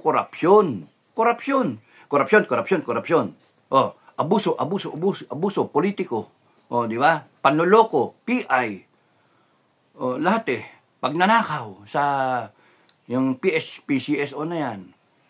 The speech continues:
Kaya nga, you focus on the issues, you understand the problem. Paano kayo makakatulong? Lahat ng kausap ninyo, eh, i-, i-share ninyo yung,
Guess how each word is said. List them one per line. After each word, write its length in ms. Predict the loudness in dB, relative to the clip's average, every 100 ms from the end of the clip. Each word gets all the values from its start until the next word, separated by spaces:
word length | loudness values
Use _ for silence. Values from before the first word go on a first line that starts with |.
| _
Kaya 260 | 4 4 6
nga, 140 | 6 6 6 4 -2 _ _ _
you 100 | -8
focus 400 | 2 4 4 4
on 140 | 2 2
the 80 | 4
issues, 640 | 4 4 2 4 2 0
you 100 | 0 2
understand 480 | 2 0 2 0
the 80 | 0
problem. 640 | 2 2 2 -2 -6 -8 _ _ _ _ 2
Paano 240 | 4 6
kayo 80 | 6
makakatulong? 800 | 6 6 6 8 10 10 6 0 -12 -16 _ _ -2
Lahat 180 | -2 0
ng 100 | 0
kausap 440 | 4 4 4 2
ninyo, 580 | 4 2 6 8 6 2 -10 _ _ _ _ _ _ _
eh, 560 | 2 4 4 2 0 -6 _
i-, 1040 | 0 4 6 6 4 2 2 0 -4 -6 -4
i-share 460 | -4 0 2 4
ninyo 360 | 2 2 2 0 0
yung, 480 | -2 -2 -4 -8 -10